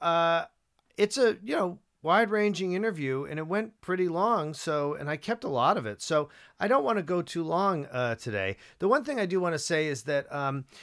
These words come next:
you know, there's a big thing right now at the Michigan state houses and all the, uh, uh, Missouri state houses and people protesting and bringing guns and being wild and screaming in police's faces and so on. And I think it's disgusting and awful behavior.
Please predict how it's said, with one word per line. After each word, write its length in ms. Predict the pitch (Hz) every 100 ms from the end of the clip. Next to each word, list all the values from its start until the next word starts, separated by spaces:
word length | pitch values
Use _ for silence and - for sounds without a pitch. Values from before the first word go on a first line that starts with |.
| -
you 100 | -
know, 80 | 208
there's 160 | 185 165
a 60 |
big 240 | 151 196 175
thing 240 | - 190
right 160 | 165 165
now 300 | 156 156 156
at 80 | 123
the 80 |
Michigan 440 | 120 156 - 143 123
state 320 | - 127 123
houses 480 | 120 117 110 113 101
and 120 | 101
all 160 | 110 120
the, 160 | 101 - - - -
uh, 380 | 107 98 98 98
uh, 140 | 104 95
Missouri 420 | 107 107 143 135
state 280 | 120 131 113
houses 560 | 117 113 110 110 104 101
and 280 | - - -
people 260 | 147 135
protesting 680 | 104 123 113 123 110 - 107
and 80 | 95
bringing 300 | 117 113 98
guns 340 | 104 101 95
and 100 | 92
being 240 | 101 104
wild 440 | 92 98 98 98 90
and 100 | 82
screaming 400 | - 113 104 101
in 140 | 90
police's 480 | - 104 104 - 90
faces 500 | - 95 92 - 85
and 100 | -
so 180 | - 82
on. 220 | 76 80 _ - - - - -
And 320 | 139 127 123
I 180 | 123 165
think 160 | 147
it's 160 | 123 -
disgusting 600 | 110 - 127 120 - 107
and 80 | 101
awful 360 | 107 110 113
behavior. 560 | 98 90 98 95 - -